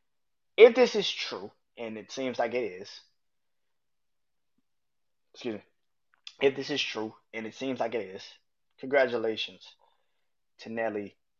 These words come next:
and Ashanti on having their first child. That is a beautiful thing. Congratulations. Uh, I don't have kids, but I have nieces, and I love them to death.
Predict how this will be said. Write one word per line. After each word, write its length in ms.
and 120
Ashanti 600
on 140
having 280
their 100
first 260
child. 320
That 180
is 240
a 80
beautiful 340
thing. 260
Congratulations. 960
Uh, 220
I 100
don't 140
have 220
kids, 380
but 120
I 80
have 240
nieces, 500
and 280
I 120
love 240
them 160
to 80
death. 300